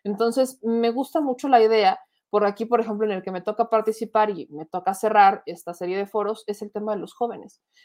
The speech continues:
Entonces, va a haber jóvenes participando mañana, va a haber jóvenes hablando, van a participar, ellos van a decir, van a, van a hablar sobre los temas que les interesan.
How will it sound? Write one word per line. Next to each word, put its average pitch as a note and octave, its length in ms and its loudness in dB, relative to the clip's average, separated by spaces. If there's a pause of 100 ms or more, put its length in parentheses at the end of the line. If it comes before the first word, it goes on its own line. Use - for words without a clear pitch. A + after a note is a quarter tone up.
(100)
Entonces, G#3 640 -2
va G#3+ 160 6
a - 40 8
haber B3+ 180 0
jóvenes A3 420 -2
participando F3 800 -8
mañana, E3+ 400 -12
va F3 60 -8
a - 20 -4
haber F3+ 140 -8
jóvenes F#3 380 -12
hablando, F#3 340 -4
van F3+ 140 0
a F#3+ 120 -6
participar, F3+ 600 0
ellos F#3+ 240 0
van E3+ 160 0
a F#3 80 -2
decir, F3+ 320 -6
van F#3 160 0
a, F#3 100 -2
van F#3+ 180 0
a G3+ 40 0
hablar F3 420 0
sobre G2+ 420 -10
los C3+ 220 -10
temas F#3 300 -6
que F3+ 80 -8
les D#3+ 160 -6
interesan. E3+ 500 -4